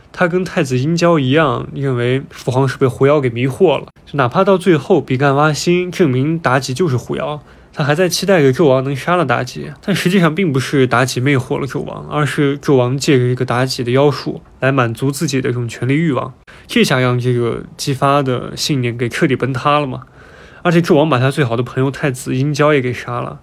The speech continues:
他才最终选择拔剑刺向纣王。也就是说，这个姬发是从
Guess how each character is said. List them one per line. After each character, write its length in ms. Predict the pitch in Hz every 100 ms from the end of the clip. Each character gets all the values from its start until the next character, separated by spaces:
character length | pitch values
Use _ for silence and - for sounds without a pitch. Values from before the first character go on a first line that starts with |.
| -
他 120 | 139
才 140 | 131
最 160 | 127 143
终 160 | 131 139
选 220 | 120 113
择 160 | 117
拔 260 | 110 110 117
剑 300 | 123 143 117
刺 180 | - 156
向 220 | 127 120
纣 100 | 120
王。 260 | 117 - - - -
也 120 | 135
就 120 | 185
是 120 | 143
说， 320 | 127 160 165
这 140 | 156 151
个 180 | 131 127
姬 280 | 127 170
发 200 | 170 175
是 140 | 165 156
从 360 | - 123 139